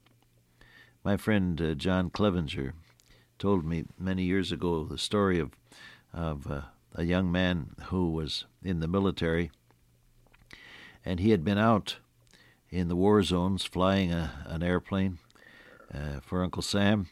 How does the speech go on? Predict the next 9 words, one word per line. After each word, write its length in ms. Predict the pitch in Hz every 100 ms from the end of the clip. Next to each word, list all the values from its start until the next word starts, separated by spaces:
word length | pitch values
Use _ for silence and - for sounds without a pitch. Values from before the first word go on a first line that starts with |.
| _ _ _ _
and 100 | -
was 160 | 101 85
brought 340 | 92 131 131 -
back, 380 | 131 131 110 - - - _ _ -
uh, 240 | 65 76 73
for 440 | - 104 95 90 -
a 180 | 92
refresher 520 | 87 95 - 120 - 87
course, 480 | - 80 87 -